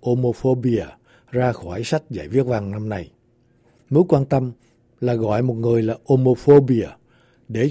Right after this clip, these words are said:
chỉ người đó sợ hãi, không có nghĩa gì cả. Nhưng các phóng viên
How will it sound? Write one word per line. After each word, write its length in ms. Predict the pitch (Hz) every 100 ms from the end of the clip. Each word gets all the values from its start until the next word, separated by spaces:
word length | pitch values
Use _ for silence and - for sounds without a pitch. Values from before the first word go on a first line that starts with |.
| -
chỉ 180 | 104 156
người 220 | 127 98
đó 140 | 120
sợ 200 | - 98
hãi, 360 | 85 85 82 147 - _ _
không 180 | - 147
có 120 | 165
nghĩa 200 | 135 113
gì 120 | 147 -
cả. 260 | 87 110 143 _ _ _ _ _ _
Nhưng 260 | 117 120 110
các 160 | 143
phóng 220 | - 156 147
viên 240 | 131